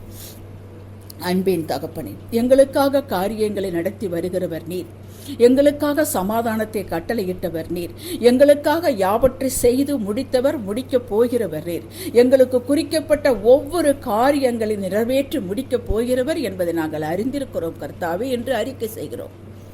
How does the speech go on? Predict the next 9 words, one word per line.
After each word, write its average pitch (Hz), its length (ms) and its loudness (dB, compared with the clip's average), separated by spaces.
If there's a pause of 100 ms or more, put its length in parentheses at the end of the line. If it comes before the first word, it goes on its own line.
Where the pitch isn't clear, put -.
(360)
தகப்பனே, 214 500 0 (460)
இந்த 214 220 2
நேரத்தில் 262 520 0
இந்த 240 160 -2
செய்தியை 269 600 0
கேட்டுக்கொண்டிருக்கும் 233 840 0 (340)
ஒவ்வொரு 269 440 4
மகளுக்கும் 247 640 0
மகளுக்கும், 170 560 -6